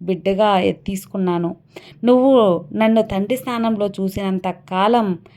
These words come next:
నేను నిన్ను ఎల్లవేళలా కాపాడుతూనే ఉంటాను, అది నా బాధ్యతగా. మీకు ఏర్పడ్డ ఈ కష్టాలు, బాధలు ఇవన్నీ మీరు కోరి తెచ్చుకున్న ఆశల వల్ల,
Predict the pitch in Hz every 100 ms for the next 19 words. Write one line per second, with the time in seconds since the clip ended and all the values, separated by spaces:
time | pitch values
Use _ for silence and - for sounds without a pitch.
0 | _ 196 208 208 202 202 196 190 180 185
1 | 226 214 196 185 202 196 180 180 196 190
2 | 190 190 196 190 185 180 175 - 175 185
3 | 180 170 156 170 165 185 180 175 180 -
4 | _ _ _ - _ - 254 277 294 233
5 | 240 262 302 254 269 220 220 202 - 220
6 | 214 214 185 190 190 202 214 196 - 208
7 | 196 196 226 269 240 240 - 208 226 269
8 | 302 220 214 214 214 214 - 214 202 -
9 | 170 180 220 202 196 185 185 185